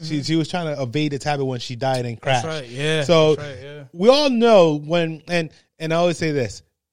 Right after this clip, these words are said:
Speaker 1: it's just rich white folks being rich white folks.
Speaker 2: Yeah.
Speaker 1: And it,
Speaker 2: Now it's,
Speaker 1: obviously,
Speaker 2: uh,
Speaker 1: what, what,
Speaker 2: British
Speaker 1: yeah.
Speaker 2: rich white folks.
Speaker 1: So what, what you, what you thought was gonna happen?
Speaker 2: Yeah.
Speaker 1: Meghan and Meghan should, I, I would say Meghan sh-, probably should have known, but love is love.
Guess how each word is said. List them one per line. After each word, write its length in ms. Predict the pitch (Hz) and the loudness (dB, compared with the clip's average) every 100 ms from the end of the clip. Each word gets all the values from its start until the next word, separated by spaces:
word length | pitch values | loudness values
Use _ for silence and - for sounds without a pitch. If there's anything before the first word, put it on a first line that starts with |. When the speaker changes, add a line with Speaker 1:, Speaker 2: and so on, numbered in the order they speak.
| _ | _
Speaker 1:
it's 120 | 156 | -6
just 140 | 160 127 | -4 -4
rich 220 | 120 - | -4 -4
white 200 | 117 107 | -6 -6
folks 300 | 110 104 - | -6 -10 -10
being 240 | 107 110 | -10 -6
rich 180 | 104 104 | -6 -6
white 180 | 110 101 | -6 -8
folks. 240 | - 95 156 | -10 -12 -8
Speaker 2:
Yeah. 140 | 143 | -8
Speaker 1:
And 260 | 127 135 135 | -6 -4 -4
it, 100 | 139 | -4
Speaker 2:
Now 160 | 156 190 | -4 -2
it's, 80 | |
Speaker 1:
obviously, 320 | 175 208 214 208 | 2 2 2 2
Speaker 2:
uh, 20 | |
Speaker 1:
what, 160 | 190 | 2
what, 80 | 196 | 4
Speaker 2:
British 480 | 185 208 185 - - | 6 4 4 -4 -8
Speaker 1:
yeah. 260 | - 190 214 | 2 6 6
Speaker 2:
rich 160 | 151 - | 2 -6
white 180 | 139 127 | -10 -8
folks. 160 | 139 | 0
Speaker 1:
So 120 | 214 208 | 4 4
what, 280 | 226 220 | 4 2
what 140 | 214 262 | 0 -2
you, 320 | 269 247 214 _ | -2 -4 -8 _
what 180 | 190 220 | _ -6
you 160 | 247 254 | -2 0
thought 240 | 185 180 | 2 0
was 140 | 143 123 | 0 -2
gonna 140 | 117 | -4
happen? 420 | 110 107 - 101 | -4 -6 -8 -12
Speaker 2:
Yeah. 160 | 127 139 | -10 -6
Speaker 1:
Meghan 440 | 151 208 220 226 208 | 0 0 0 -2 -4
and 200 | 196 190 | -6 -4
Meghan 320 | 214 277 277 - | -2 -2 -2 -4
should, 300 | 208 190 196 | -4 -6 -8
I, 120 | 233 - 226 | -12 -10 -2
I 40 | |
would 120 | 233 | -2
say 140 | 214 156 | -2 -4
Meghan 260 | 151 156 | -6 -6
sh-, 160 | 139 - - | -6 -10 -10
probably 220 | - 220 | -4 -2
should 160 | 202 185 | -2 -4
have 80 | 147 | -4
known, 280 | 139 143 135 | -4 -4 -2
but 180 | 143 | -2
love 320 | 139 160 202 180 | 0 0 0 0
is 100 | 143 | -2
love. 360 | 131 135 135 | 0 2 0